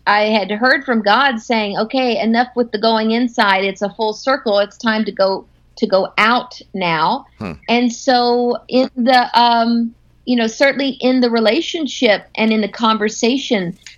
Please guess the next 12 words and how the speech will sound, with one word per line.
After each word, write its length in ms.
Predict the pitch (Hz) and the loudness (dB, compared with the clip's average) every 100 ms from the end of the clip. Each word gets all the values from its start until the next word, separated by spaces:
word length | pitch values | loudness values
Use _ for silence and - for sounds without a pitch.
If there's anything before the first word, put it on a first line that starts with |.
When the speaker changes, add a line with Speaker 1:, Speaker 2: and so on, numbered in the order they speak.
| _ | _
Speaker 1:
uh, 380 | 196 190 180 175 | 2 4 4 2
there 160 | 196 208 | 0 -2
was 280 | 202 196 208 | -2 -2 0
much 280 | 240 349 | 0 2
encounter 460 | 294 240 240 202 190 | -2 0 0 0 0
with 140 | 190 - | -2 0
God, 260 | 185 196 233 | 2 2 2
and 160 | 240 | 0
then 180 | 247 285 | 0 0
learned 300 | 277 277 285 | 0 0 -2
to 480 | - 277 262 262 262 - | -2 -2 -2 -4 -6 -6
read 560 | 196 247 269 247 277 | -2 0 0 -2 -6